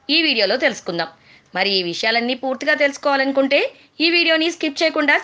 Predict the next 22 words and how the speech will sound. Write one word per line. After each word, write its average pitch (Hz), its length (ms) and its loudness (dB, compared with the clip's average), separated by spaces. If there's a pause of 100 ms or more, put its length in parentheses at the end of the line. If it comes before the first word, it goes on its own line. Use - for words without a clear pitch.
చివరి 302 180 0
దాకా 269 260 0 (100)
చూడండి. 175 340 -2 (260)
మరియు 180 420 0
సబ్స్క్రైబ్ 233 520 -4
చేయండి 247 340 0 (220)
శ్రీ 359 260 0
న్యూస్ 339 440 -2
మన 202 240 0
ఊరి 214 220 -2
ముచ్చట్లు. 202 500 -2 (2500)
గోరింటాకు 285 1080 0
ఒక 311 140 -4
అసలు 226 280 -2
పేరుంది, 247 460 -2 (200)
అదేంటో 185 340 -2
తెలుసా? 262 400 -2 (360)
గౌరింటాకు. 196 640 -2 (640)
గౌరి 294 540 0
ఇంటి 262 420 -6
ఆకు. 190 280 -4 (480)
గౌరీదేవి 254 840 -2